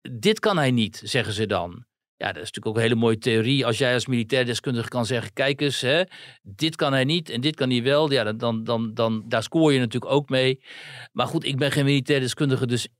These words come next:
ik weet het niet. Wat ik, het enige wat ik weet en waarbij ik aanwezig ben geweest, is dat ik heb gezien hoe Russen er niet voor terugdeinzen om complete steden gewoon helemaal plat te gooien, ongeacht het aantal burgerslachtoffers, daar vervolgens enorm over liegen,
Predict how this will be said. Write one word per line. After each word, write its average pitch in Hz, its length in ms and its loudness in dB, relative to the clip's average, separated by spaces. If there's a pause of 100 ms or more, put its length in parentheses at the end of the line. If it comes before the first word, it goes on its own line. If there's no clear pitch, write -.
(160)
ik 151 160 -2
weet 160 200 0
het 151 80 0
niet. 123 140 0
Wat 139 160 0
ik, 170 140 -2
het 135 140 -10
enige 202 340 2
wat 160 120 0
ik 180 160 0
weet 170 280 2
en 156 120 2
waarbij 147 320 2
ik 135 120 -2
aanwezig 143 440 2
ben 143 180 2
geweest, 131 400 2
is 127 160 -4
dat 127 180 0
ik 123 80 -4
heb 131 140 0
gezien 131 520 -2 (220)
hoe 139 320 2
Russen 156 340 2
er 131 120 2
niet 156 180 0
voor - 100 -8
terugdeinzen 135 720 0
om 120 360 -6
complete 156 640 2
steden 143 380 2
gewoon 123 200 -2
helemaal 143 340 2
plat 143 180 2
te 123 80 -8
gooien, 117 440 -2 (380)
ongeacht 175 500 4
het 139 120 -2
aantal 139 260 2
burgerslachtoffers, 123 920 -2
daar 127 180 0
vervolgens 175 400 -2
enorm 160 340 0
over 139 240 2
liegen, 135 520 -2